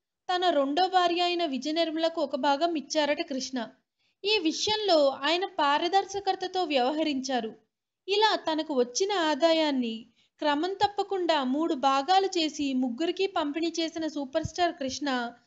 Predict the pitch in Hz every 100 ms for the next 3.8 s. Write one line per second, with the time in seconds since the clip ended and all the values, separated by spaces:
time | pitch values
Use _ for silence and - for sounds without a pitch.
0 | _ _ _ - 359 392 370 311 277 302
1 | 359 392 392 370 349 330 302 262 339 339
2 | 302 254 240 320 311 311 285 262 285 262
3 | 359 392 330 269 - 262 240 220